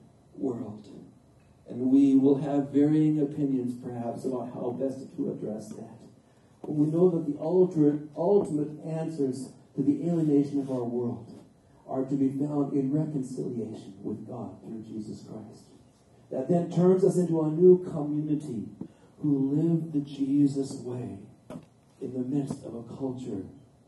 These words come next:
so divisive, knowing that living the Jesus way can get us to be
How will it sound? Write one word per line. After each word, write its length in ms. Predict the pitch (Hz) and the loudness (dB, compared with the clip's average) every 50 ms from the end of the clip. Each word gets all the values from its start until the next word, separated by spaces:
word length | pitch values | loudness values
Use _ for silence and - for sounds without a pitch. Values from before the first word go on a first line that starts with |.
| _ _ _ _ _ | _ _ _ _ _
so 320 | - - - 147 143 135 | -18 -12 -4 0 0 0
divisive, 640 | 131 131 120 117 104 98 92 - - - 101 92 - - - - - _ _ _ _ _ _ _ _ _ - | 0 0 -4 -4 -8 -10 -10 -12 -14 -16 -16 -16 -16 -18 -20 -20 -20 _ _ _ _ _ _ _ _ _ -4
knowing 440 | - 131 147 165 170 165 165 156 143 | 2 4 4 4 4 4 2 2 2
that 180 | 139 135 135 | 2 2 2
living 340 | 135 139 147 147 151 151 139 | 2 2 4 4 4 2 2
the 80 | 139 131 | 0 0
Jesus 360 | 139 139 135 131 139 131 - | 0 0 0 0 0 -2 -2
way 260 | - 123 117 117 120 | -2 -2 0 0 -2
can 180 | 123 120 113 110 | -4 -6 -6 -4
get 180 | 123 117 127 | -4 -4 -2
us 520 | 139 131 123 117 - - - - - - - - | -2 -4 -4 -6 -8 -10 -14 -16 -18 -16 -12 -10
to 60 | - | -10
be 420 | 107 - 113 110 110 110 110 107 | -8 -6 -4 -4 -2 -2 -2 -2